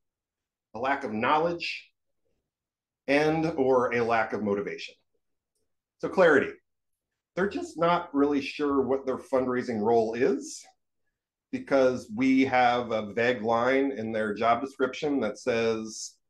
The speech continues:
assist with fundraising. Uh, we're not specific enough. Knowledge.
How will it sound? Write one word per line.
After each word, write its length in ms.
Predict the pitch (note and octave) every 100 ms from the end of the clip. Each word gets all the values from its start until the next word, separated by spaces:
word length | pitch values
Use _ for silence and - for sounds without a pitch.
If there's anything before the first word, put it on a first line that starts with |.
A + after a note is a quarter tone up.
| _ _ _
assist 400 | A#2+ - C#3 C3
with 160 | B2 -
fundraising. 520 | A2+ B2+ D3 E3+ F3 - _ _ _ _ _ _ _ _ _ _ _ -
Uh, 320 | A2 A2 A2
we're 80 | A#2+
not 220 | B2 B2+
specific 480 | - B2 - B2 F3
enough. 480 | F3 G#3 G#3 - - - - _ _ _ _
Knowledge. 760 | A2+ A#2 B2 F3+ A#3 - - -